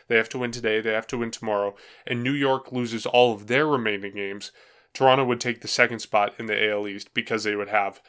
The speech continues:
a better record than the Yankees. Yankees right now, I think, are thirty-two and twenty seven or thirty-two and twenty-six. Blue Jays are thirty and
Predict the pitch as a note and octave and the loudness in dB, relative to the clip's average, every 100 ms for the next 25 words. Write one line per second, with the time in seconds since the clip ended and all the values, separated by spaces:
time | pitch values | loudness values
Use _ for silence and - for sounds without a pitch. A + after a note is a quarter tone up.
0 | _ - B2 A#2+ G#2+ G2+ G#2 A2 G2+ G2+ | _ -6 0 2 2 2 0 -2 -4 -4
1 | G2+ G2 F#2+ G2+ G2+ G#2+ G#2+ A#2 G#2+ G#2+ | -4 -6 -8 -10 -4 -4 -2 -4 -2 -4
2 | A2 G#2 G#2 G#2 G#2 G2+ G2 G2 - _ | -4 -4 -4 -6 -8 -10 -10 -12 -18 _
3 | _ _ - B2+ B2 A#2 - - - B2+ | _ _ 0 2 2 0 -6 -12 -6 -4
4 | B2+ B2 A2+ - - - B2+ B2 B2 A#2 | -4 -6 -8 -12 -20 -6 2 2 2 -6
5 | A2+ _ _ _ _ _ _ - - - | -8 _ _ _ _ _ _ -14 -10 2
6 | B2 F3 F3+ C3+ A#2 - D3 C#3 C3 C3 | 2 2 -2 -2 -2 4 4 4 -2 -4
7 | A#2+ - A2+ G#2+ - D#3+ - - - - | -4 -4 -6 -4 -4 -4 -6 -12 -16 -16
8 | - B2+ A#2+ A#2+ A2+ G#2+ A2 G#2+ G#2 - | -6 -4 -2 -2 -2 -2 -2 0 -2 -6
9 | - C3+ C3 A#2 A2 - _ _ _ - | -2 2 2 2 -6 -10 _ _ _ -8
10 | A2+ G#2 G2 G2 - | -6 -4 -6 -8 -12